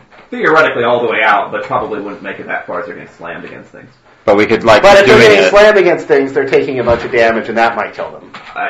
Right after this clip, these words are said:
Speaker 1: yes. Okay. Now, there is one problem with this plan. As, as you recall, the, that area has been sealed. Like, when you were, like, checking out that area from the ship's, you know, uh, schematics and its sensors, there's something, like,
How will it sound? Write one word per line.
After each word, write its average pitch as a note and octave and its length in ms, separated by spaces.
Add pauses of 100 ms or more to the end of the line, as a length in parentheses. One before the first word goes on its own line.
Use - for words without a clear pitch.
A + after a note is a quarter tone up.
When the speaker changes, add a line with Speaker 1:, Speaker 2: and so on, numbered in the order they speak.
Speaker 1:
yes. C#3+ 380
Okay. - 280
Now, D3+ 160
there D3 140
is F3+ 140
one F#3+ 160
problem F3 300
with D#3+ 100
this - 40
plan. C#3+ 200
As, C3 260
as B2+ 140
you C3+ 120
recall, C3+ 540 (240)
the, B2 400 (200)
that C#3+ 280
area D#3 320
has A2 100
been G#2+ 200
sealed. - 560 (180)
Like, - 300
when A#2+ 200
you A2+ 120
were, G#2+ 340 (220)
like, - 340
checking - 320
out A#2+ 300
that A2+ 160
area A2+ 400
from G2+ 160
the F#2+ 80
ship's, - 440 (180)
you A2 100
know, F#2+ 240
uh, - 380
schematics - 600
and - 120
its - 120 (140)
sensors, A2 500 (180)
there's A#2+ 220
something, D3 460 (100)
like, - 280